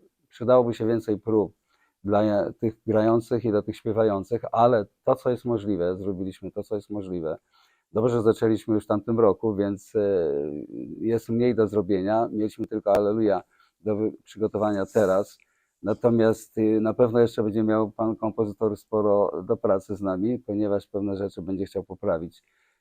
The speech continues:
Ja z góry, y, dziękuję tym wszystkim, którzy właśnie z chóru bezinteresownie przecież, mm, poświęcają swój czas, przyjeżdżają. Y, muzycy grający zarabiają trochę pieniędzy, ale to też po niskich kosztach, więc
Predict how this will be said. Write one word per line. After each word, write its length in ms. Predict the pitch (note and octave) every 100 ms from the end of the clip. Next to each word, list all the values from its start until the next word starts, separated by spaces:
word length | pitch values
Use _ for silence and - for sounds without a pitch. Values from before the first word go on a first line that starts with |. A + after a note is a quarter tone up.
| _
Ja 240 | F2+ A2+ A2+
z 80 |
góry, 480 | A2 B2+ A2 A2 G#2+ -
y, 320 | G#2 G#2 G#2
dziękuję 500 | A2+ A2+ B2 A#2+ A2
tym 200 | - A#2
wszystkim, 460 | - A2+ - A2+ G#2+
którzy 360 | G#2 F#2+ G#2
właśnie 580 | G2 G2+ - G#2 G2+ G2 -
z 100 | -
chóru 420 | D#3+ C#3 F#2 C#2 - _ _
bezinteresownie 1000 | D#2 A2 A2 A2+ A2+ G#2+ - A2+ G#2 G2+
przecież, 560 | F2 G2 - G2 F#2 _ _ _ _ _ -
mm, 240 | F#2 G2
poświęcają 580 | G#2 A2 A2 - G#2+ G2+
swój 220 | - G#2
czas, 240 | G2 G2+ -
przyjeżdżają. 600 | - F#2+ F#2 F#2+ F2 D#2+ - _ _ _ -
Y, 80 | G2
muzycy 540 | G#2+ A2+ B2+ B2+ A#2+
grający 600 | A2+ A2 A2 A2+ - A2+
zarabiają 560 | A2 G#2+ G2+ A2+ A2 G2+
trochę 220 | G2 F#2+
pieniędzy, 540 | G2 F#2+ F2+ F2+ -
ale 220 | G#2+ G#2
to 120 | - G#2+
też 220 | B2 -
po 140 | -
niskich 420 | A2+ A2 - A2
kosztach, 440 | - G#2+ - F#2 F#2
więc 260 | F#2+ -